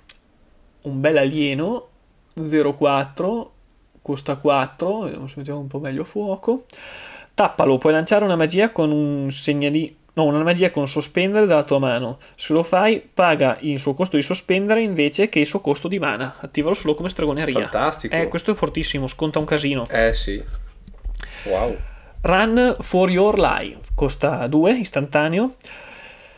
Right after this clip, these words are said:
Speaker 1: Uno o due creature bersaglio prendono rapidità fino a fine del turno. Non possono essere bloccate in questo turno tranne che da creature con rapidità.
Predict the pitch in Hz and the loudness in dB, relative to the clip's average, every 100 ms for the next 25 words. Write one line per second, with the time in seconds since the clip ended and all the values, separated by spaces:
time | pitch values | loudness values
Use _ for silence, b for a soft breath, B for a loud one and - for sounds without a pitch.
0 | B B B _ _ _ - 202 226 233 | B B B _ _ _ 0 2 6 6
1 | 226 - 165 190 220 208 190 151 202 202 | 6 4 2 4 6 6 4 4 4 6
2 | 196 - 220 226 226 240 185 170 156 143 | 4 4 4 4 4 2 2 4 4 4
3 | 151 180 180 214 214 170 175 160 156 151 | 2 0 0 0 2 0 2 2 2 4
4 | 143 131 127 123 139 170 - 196 156 143 | 4 4 0 0 2 2 2 2 4 4
5 | 143 - - 143 156 196 190 208 220 190 | 4 2 0 0 0 -2 2 2 2 0
6 | 165 135 127 143 139 190 202 240 233 165 | 0 0 2 2 2 0 2 2 2 0
7 | 196 180 151 135 113 | 0 -2 -2 -2 -4